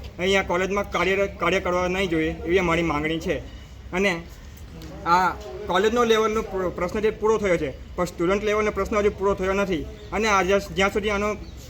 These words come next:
અ, નિરાકરણ નહીં આવે ત્યાં સુધી આ સ્ટુડન્ટ યુનિયન આના માટે લડ-, લડતા રહેશે, આંદોલન ચાલુ જ રહેશે.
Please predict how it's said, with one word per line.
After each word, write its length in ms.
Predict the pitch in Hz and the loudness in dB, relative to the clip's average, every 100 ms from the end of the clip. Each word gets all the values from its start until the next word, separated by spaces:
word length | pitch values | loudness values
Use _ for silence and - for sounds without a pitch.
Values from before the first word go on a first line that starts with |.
| - | -8
અ, 80 | 156 | -2
નિરાકરણ 420 | 170 190 196 196 | 2 4 4 2
નહીં 200 | 214 226 | 4 4
આવે 180 | 175 165 - - - | 2 0 -6 -10 -4
ત્યાં 160 | 175 | -2
સુધી 200 | 196 190 | 0 2
આ 60 | 196 - - - - | 2 -2 -14 -14 -12
સ્ટુડન્ટ 320 | - 190 190 | -6 -4 0
યુનિયન 200 | 175 185 | 0 0
આના 140 | 185 175 | -2 -2
માટે 160 | 170 | 0
લડ-, 360 | 165 151 151 156 | 2 0 -2 -4
લડતા 280 | 151 151 165 | -2 0 2
રહેશે, 300 | 160 156 135 - - - - - 139 135 131 123 127 120 - 147 160 | 0 -4 -10 -12 -16 -16 -16 -14 -12 -10 -10 -10 -12 -10 -10 -6 -2
આંદોલન 400 | 180 190 202 208 | 4 4 4 2
ચાલુ 300 | 165 180 196 | 0 2 2
જ 60 | |
રહેશે. 340 | 170 175 170 | 4 2 0